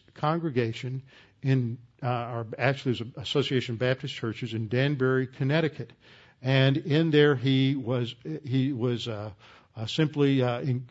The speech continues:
uh, encouraging them, answering a question they had asked because of, uh,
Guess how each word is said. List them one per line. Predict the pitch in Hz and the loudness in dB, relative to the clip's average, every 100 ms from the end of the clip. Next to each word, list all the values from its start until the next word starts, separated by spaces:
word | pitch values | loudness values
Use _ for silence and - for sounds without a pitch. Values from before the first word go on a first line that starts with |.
| - | -10
uh, | 117 127 | -10 -4
encouraging | 135 110 - 185 170 165 | -4 -4 2 4 4 2
them, | 143 143 151 | 2 0 2
answering | 135 147 - 156 | 0 0 -2 -2
a | 127 | -2
question | - 139 - 123 | -2 -4 -2 -2
they | 120 | 0
had | 110 | 0
asked | 117 117 117 - - - - | -2 -2 -6 -14 -20 -20 -12
because | - 113 139 127 - - | -8 2 4 4 2 -8
of, | 131 113 107 | -4 -4 -2
uh, | 117 110 | -4 -4